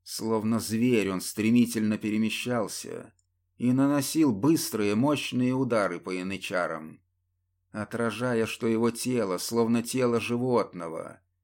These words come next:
которое жаждет только выжить и убить противника любой ценой. Его рука с палашом и другая с топором, словно в жутком кровавом сне —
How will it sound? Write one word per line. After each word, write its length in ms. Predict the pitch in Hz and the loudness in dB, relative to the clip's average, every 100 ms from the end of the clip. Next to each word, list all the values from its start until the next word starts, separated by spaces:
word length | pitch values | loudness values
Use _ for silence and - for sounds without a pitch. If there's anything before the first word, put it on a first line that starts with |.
| _ _ | _ _
которое 420 | 113 - 123 123 | -6 -2 2 2
жаждет 600 | 104 127 143 98 107 - | 2 4 2 2 -2 0
только 360 | 123 123 120 120 | 2 2 4 2
выжить 680 | 127 165 - 92 - - _ _ _ - | 4 2 2 -4 -12 -18 _ _ _ -2
и 100 | 143 | 4
убить 520 | 151 139 143 151 - | 6 6 4 2 2
противника 720 | 131 123 151 139 123 120 120 | 0 2 4 6 6 4 2
любой 440 | 110 139 120 123 | 2 2 4 2
ценой. 680 | 113 - 95 80 76 - - _ _ _ _ _ _ _ _ _ _ - | 0 -4 -4 -6 -10 -12 -20 _ _ _ _ _ _ _ _ _ _ -18
Его 360 | 87 95 92 | -6 -4 0
рука 340 | 101 95 110 101 | 0 0 0 -2
с 120 | - | 0
палашом 680 | 101 101 95 - 113 104 95 | 0 2 0 2 2 4 0
и 60 | |
другая 500 | 101 107 98 123 113 | 2 2 2 2 2
с 140 | 101 - | 0 -4
топором, 800 | 101 107 107 127 120 92 80 _ _ _ _ - | -2 0 2 4 4 2 -6 _ _ _ _ -10
словно 540 | - 131 135 127 135 | -4 2 4 4 4
в 80 | 110 | 2
жутком 600 | 101 143 147 - 131 127 | 2 2 0 0 -4 0
кровавом 580 | 131 131 139 135 131 123 | 2 6 6 6 4 2
сне — 800 | - 135 139 131 104 82 80 | -2 0 0 0 0 -4 -10